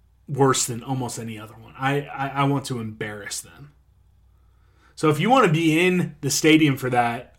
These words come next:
I, I would start looking at tickets here soon. Because, again, that's gonna be one of those raucous games. And if that sends us off to three and oh before we go down to, uh, Oklahoma, I think vibes are gonna be great.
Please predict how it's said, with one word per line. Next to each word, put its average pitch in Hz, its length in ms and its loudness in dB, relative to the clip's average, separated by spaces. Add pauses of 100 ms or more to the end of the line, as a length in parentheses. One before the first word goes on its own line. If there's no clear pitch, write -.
I, 143 160 0
I 147 140 0
would 165 120 4
start 165 260 2
looking 156 300 2
at 127 120 -6
tickets 151 340 -4
here 120 160 -6
soon. 110 460 -12 (400)
Because, 147 240 0
again, 131 200 -2
that's 143 220 -2
gonna 175 160 2
be 165 140 4
one 143 180 4
of 135 80 0
those 123 200 -2
raucous 123 520 0
games. 110 600 -8 (340)
And 127 100 -8
if - 80 -8
that 156 240 2
sends 165 240 2
us 151 160 2
off 147 220 8
to 135 100 -4
three 139 340 0
and 135 120 2
oh 135 100 2
before 131 320 -2
we 123 100 -2
go 123 160 0
down 123 280 -2
to, 123 280 -10 (360)
uh, 127 280 2
Oklahoma, 139 760 -2 (3250)
I 139 140 2
think 139 260 0
vibes 117 360 -4
are 117 60 -10
gonna 110 140 -10
be 104 140 -14
great. 95 500 -20